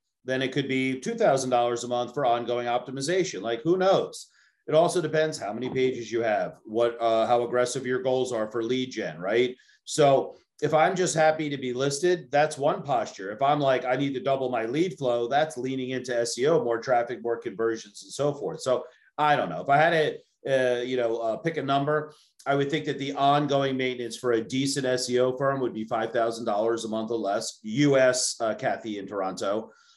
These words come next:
Uh, but if I was looking for a S E O project, you could be anywhere from ten to fifty thousand dollars to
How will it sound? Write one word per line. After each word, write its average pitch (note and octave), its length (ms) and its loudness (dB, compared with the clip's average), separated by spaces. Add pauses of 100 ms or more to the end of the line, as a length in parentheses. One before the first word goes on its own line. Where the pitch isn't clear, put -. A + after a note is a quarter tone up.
(120)
Uh, A#2 220 6
but B2 160 0
if B2 140 2
I B2+ 120 6
was B2+ 200 4
looking C3+ 340 -4
for C3+ 220 4
a B2 320 0
S B2+ 280 -2
E B2 120 2
O A#2 80 2
project, D3 520 2
you C#3 80 -8
could E3+ 200 -2
be F3 80 4
anywhere F3 260 2
from D#3+ 180 -10
ten E3+ 220 0
to E3+ 60 -4
fifty E3+ 260 -4
thousand D#3 380 0
dollars E3+ 420 2
to C3 240 -4